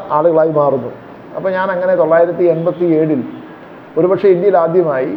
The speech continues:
ഒരു മലയാളം സ്റ്റഡി സെൻ്റർ ഞാൻ ആരംഭിക്കുകയാണ്. ഇപ്പോൾ അത്, ഇപ്പോഴും അതവിടെ കോയമ്പത്തൂരിൽ നന്നായി പ്രവർത്തിക്കുന്നുണ്ട്. മറുനാടൻ മലയാളികൾക്ക് വേണ്ടിയിട്ടാണ് ഞാനത് തുടങ്ങിയതെങ്കിലും പിന്നീട് അത് മലയാളികളല്ലാത്ത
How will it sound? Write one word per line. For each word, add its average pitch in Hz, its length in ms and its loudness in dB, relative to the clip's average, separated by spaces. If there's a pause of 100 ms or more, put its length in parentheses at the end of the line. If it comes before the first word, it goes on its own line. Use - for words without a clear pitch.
(280)
ഒരു 165 180 -2
മലയാളം 175 460 4 (120)
സ്റ്റഡി 160 300 0 (100)
സെൻ്റർ 143 260 2 (260)
ഞാൻ 147 200 -2
ആരംഭിക്കുകയാണ്. 143 480 -2 (640)
ഇപ്പോൾ - 220 0
അത്, 208 120 2 (680)
ഇപ്പോഴും 208 460 2 (120)
അതവിടെ 175 320 2 (280)
കോയമ്പത്തൂരിൽ 170 560 0
നന്നായി 160 320 2
പ്രവർത്തിക്കുന്നുണ്ട്. 156 600 0 (640)
മറുനാടൻ 185 440 0 (100)
മലയാളികൾക്ക് 185 600 2
വേണ്ടിയിട്ടാണ് 180 460 2
ഞാനത് 170 240 4
തുടങ്ങിയതെങ്കിലും 160 760 2
പിന്നീട് 208 340 2 (680)
അത് 170 80 4 (100)
മലയാളികളല്ലാത്ത 202 1120 2